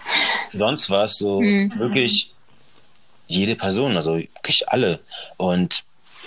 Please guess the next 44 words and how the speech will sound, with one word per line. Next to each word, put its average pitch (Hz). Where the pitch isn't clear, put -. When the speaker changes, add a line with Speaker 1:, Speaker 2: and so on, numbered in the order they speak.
Speaker 2:
das 92
Gute 151
ist 139
halt, 127
dass 107
Social 110
Media 113
halt 95
wirklich 101
international 95
ist 87
und 85
dass 85
man 90
halt 90
wirklich 101
durch 202
Social 160
Media 165
sogar 120
Geld 117
verdienen 113
kann 113
oder 98
wirklich 104
Leute 113
kennenlernt 117
in 92
anderen 101
Ländern 123
und 80
das -
ist -
krass -
und 80
deswegen 95
sollte 95
man 95
Social 98
Media 98
halt 90
gar 98
nicht 95
unterschätzen. 92